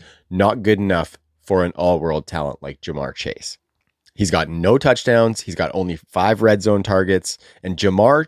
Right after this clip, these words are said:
Chase has only three deep targets through four games. That's a problem.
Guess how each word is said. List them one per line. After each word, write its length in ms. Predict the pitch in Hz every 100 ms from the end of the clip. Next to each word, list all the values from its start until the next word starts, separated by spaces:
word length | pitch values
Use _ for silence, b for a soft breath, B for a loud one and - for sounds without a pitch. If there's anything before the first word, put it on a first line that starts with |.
| _
Chase 560 | - 135 90 - - - _ _
has 220 | - 98 87
only 300 | 98 95 87
three 320 | - 104 107
deep 240 | 90 98
targets 380 | - 87 85 -
through 160 | - 87
four 240 | - 85
games. 380 | 80 71 60 - _ _ -
That's 200 | 95 92
a 40 |
problem. 420 | 87 76 69 52